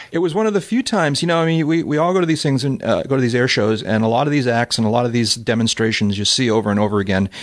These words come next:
And, and as cool as they are technically, you know, and beautiful in terms of aviation, they're not really frightening because you just kinda know that the risk is really managed well down. But that rocket thing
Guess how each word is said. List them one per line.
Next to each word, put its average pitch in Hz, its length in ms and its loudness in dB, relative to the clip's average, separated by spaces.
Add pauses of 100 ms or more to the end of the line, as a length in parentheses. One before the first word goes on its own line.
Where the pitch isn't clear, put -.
(120)
And, 110 220 0
and 120 160 0
as 113 140 0
cool 190 340 0
as 147 100 -2
they 131 160 2
are 123 200 2
technically, 120 840 0
you 110 80 0
know, 98 240 2
and 101 320 0
beautiful 117 520 0 (180)
in 104 140 0
terms 107 220 0
of 104 80 2
aviation, 107 600 0 (340)
they're 123 120 0
not 131 200 0
really 117 240 2
frightening 92 540 -2
because 101 240 0
you 107 60 2
just 104 200 -2
kinda 104 180 2
know 104 340 2
that 95 180 -4
the 95 80 0
risk 98 320 0
is 90 120 -4
really 101 260 2
managed 95 500 0
well 95 260 0
down. 98 380 -2 (400)
But 117 300 -4
that 151 180 0
rocket 131 420 0
thing 95 300 0